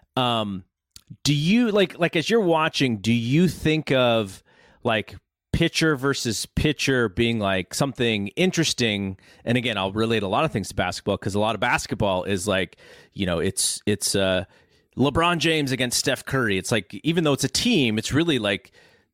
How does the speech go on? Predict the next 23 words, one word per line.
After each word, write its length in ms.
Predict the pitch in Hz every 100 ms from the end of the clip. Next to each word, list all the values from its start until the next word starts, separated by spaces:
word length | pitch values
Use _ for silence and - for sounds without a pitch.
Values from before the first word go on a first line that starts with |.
| -
Steph's 500 | - - 160 139 -
team 260 | - 131
and 80 | 110
LeBron's 400 | 101 104 104 98
team 220 | - 101
head 240 | 90 110 -
to 60 |
head. 260 | 95 101 92
And 80 | 92
I 60 |
think 180 | - 117
people 300 | - 110 101
really 280 | 95 110 101
respond 460 | 90 - - 151 143
to 60 |
that. 200 | 107 95
But 140 | - 120
in 100 | 156
this 220 | 320 -
one, 120 | 143
it 80 | 131
was 140 | 139
like, 300 | 120 113 110